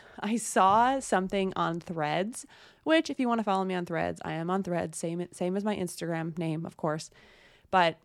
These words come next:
I did see someone post about this on Threads today or yesterday, so I wanted to address A I generated content for S E O and your website. So that's where we're going today, and that's what we're gonna talk about because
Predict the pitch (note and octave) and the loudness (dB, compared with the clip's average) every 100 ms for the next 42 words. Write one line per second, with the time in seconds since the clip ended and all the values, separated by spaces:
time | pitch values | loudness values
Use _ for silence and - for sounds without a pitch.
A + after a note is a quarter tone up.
0 | _ _ _ G#3 G3+ A#3+ - C#4+ C4 A#3 | _ _ _ 0 0 -2 -2 -2 0 0
1 | G#3+ G#3 G3+ F#3+ F#3 F#3+ - F#3+ F3+ E3+ | 0 0 -2 -2 -2 -2 -2 0 0 2
2 | F3+ F3 E3 E3 E3 B2 G#3 A3 - D4 | -2 -2 -6 -4 -2 0 0 -2 -4 0
3 | D4+ E4 D#4+ - - _ E3+ E3 F3+ - | 2 0 -2 -10 -20 _ -10 -8 -8 -6
4 | A#3+ C4+ C4+ - G3+ G3 E3 _ _ _ | -2 -2 -2 -2 0 0 -2 _ _ _
5 | _ _ _ _ _ _ - G3+ G3 F#3 | _ _ _ _ _ _ -4 0 0 0
6 | F#3 F3 F3 E3 - - - - _ _ | -2 0 0 0 -2 -6 -10 -20 _ _
7 | _ - A3 G#3+ F#3+ F3+ F3+ F3 E3+ E3 | _ 0 2 4 4 4 2 0 -2 -2
8 | E3 - F3 F3+ E3+ D#3 - E3 E3 - | -4 -4 -6 -2 -2 -4 -2 -2 -2 -2
9 | E3 - F3 F3 E3 D#3+ E3+ E3 D3+ D3+ | -4 -4 -4 -2 -2 -2 -2 -4 -4 -2
10 | C#3+ - - - F3 D#3 - - - - | -2 -4 -10 0 2 2 -2 -20 -20 0
11 | F3+ G#3 - C#4+ C4+ A#3+ A3+ A3 G#3 F3+ | 4 4 4 2 4 4 4 0 0 2
12 | F3 C#3+ D#3+ F#3+ F#3 F3 F#3 F#3 F#3 F3 | 2 2 0 0 0 0 -2 -2 -2 -2
13 | F3+ - C4 G#3 F3+ E3 - - - C#4 | -4 2 2 4 0 0 -2 -10 2 4
14 | G3+ E3+ G#3+ - | 6 4 0 -4